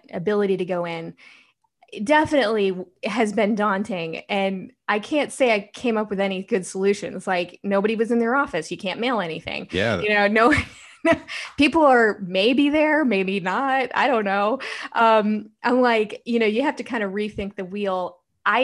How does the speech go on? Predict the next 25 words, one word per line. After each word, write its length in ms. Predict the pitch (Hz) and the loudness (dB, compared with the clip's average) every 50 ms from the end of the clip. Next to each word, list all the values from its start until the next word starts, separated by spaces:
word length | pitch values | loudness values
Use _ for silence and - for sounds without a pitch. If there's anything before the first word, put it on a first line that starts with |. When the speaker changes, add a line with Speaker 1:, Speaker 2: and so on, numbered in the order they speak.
| 277 269 | 0 0
Speaker 1:
have 180 | 254 269 254 214 | -2 -2 -2 -2
no 240 | 226 220 214 208 208 | 0 -2 0 0 0
idea. 260 | 202 196 196 190 - - | 0 -2 -2 -4 -4 -4
I 140 | 208 214 | -4 -4
think 220 | 208 - 302 302 311 | -2 -4 -4 -2 -2
I, 140 | 294 254 - - | -2 -2 -2 -4
I've 300 | - - 208 196 180 190 | -6 -4 -4 -4 -4 -4
really 360 | 208 220 208 202 202 196 190 | -2 -2 0 0 0 -2 -4
been 260 | 185 - - 196 185 180 | -6 -4 -4 -4 -4 -4
able 300 | 180 185 180 185 180 170 | -4 -4 -4 -6 -6 -8
to 100 | 190 180 | -10 -14
keep 280 | - - 214 196 - | -12 -10 -12 -10 -8
going 320 | - 196 180 180 180 175 175 | -6 -6 -6 -4 -6 -8 -10
because 280 | 170 170 185 185 175 | -10 -10 -10 -8 -8
I 60 | 180 | -8
have 280 | 175 180 185 180 175 165 | -8 -6 -6 -6 -6 -6
very 320 | 170 185 185 170 170 175 | -4 -4 -4 -2 -4 -4
consistent 560 | - - 170 165 - 180 165 - - 170 - - | -6 -10 -14 -14 -12 -14 -14 -14 -14 -16 -14 -10
clientele. 640 | - 165 165 165 165 170 180 - - - - - - - - - - - | -10 -8 -8 -8 -10 -6 -6 -4 -4 -6 -8 -12 -18 -20 -20 -20 -20 -18
So 420 | - - 202 190 180 170 170 165 - | -10 -6 -4 -2 -2 -2 -4 -6 -4
that's 320 | - 185 208 214 208 - - | -2 0 0 0 -2 -2 -2
what's 360 | 220 208 185 175 170 - - | 0 0 0 0 -4 -8 -10
really 280 | 190 190 185 175 170 | -6 -4 -4 -4 -6
kept 440 | 170 - - 202 175 - - - - | -8 -8 -8 -8 -8 -8 -10 -14 -12
me, 580 | 208 190 180 180 180 180 175 175 170 170 156 | -10 -10 -8 -8 -10 -10 -10 -10 -12 -12 -14